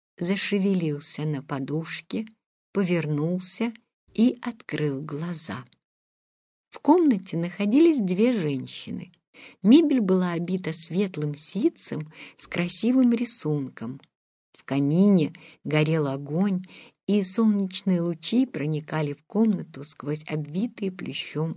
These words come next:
окна. Обе женщины подошли к нему, и он увидел, что одна из них — экономка,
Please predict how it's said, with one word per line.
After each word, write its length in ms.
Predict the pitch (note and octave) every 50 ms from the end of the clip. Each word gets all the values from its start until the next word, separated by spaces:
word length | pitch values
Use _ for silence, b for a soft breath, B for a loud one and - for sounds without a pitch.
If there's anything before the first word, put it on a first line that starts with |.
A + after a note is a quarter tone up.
| - -
окна. 520 | - B2+ B2+ B2 B2 B2+ - - C3+ C#3 C#3 - _ _ _ _ _ _ _ _ _ _ _ _ _ _ _ _ -
Обе 280 | F3+ G3 G3 G3 G#3 F#3+
женщины 560 | F#3+ G#3+ A#3+ B3 A#3 A3+ - - F#3+ F#3 F3+
подошли 480 | - - F#3+ F#3+ F#3+ F#3 F#3+ A3 G#3+ G#3+
к 100 | - -
нему, 360 | F#3+ F#3+ F#3 F#3+ G#3+ B3+ C#4 B B B B B B B -
и 60 | F#3
он 180 | G3+ G#3+ G#3+ G#3+
увидел, 420 | G#3+ G#3 A#3+ C#4+ B3 A3 F#3+ F#3
что 320 | F#3 - - - F#3+ F#3+ G3
одна 360 | F#3+ F#3 G3 G#3 A#3+ C4+ C4+
из 140 | A#3+ G3 F#3
них — 300 | E3+ E3 D#3+ - - -
экономка, 800 | G#3 G#3 - B3+ B3+ C4+ C#4+ C4 G#3 D#3 C#3 - - - -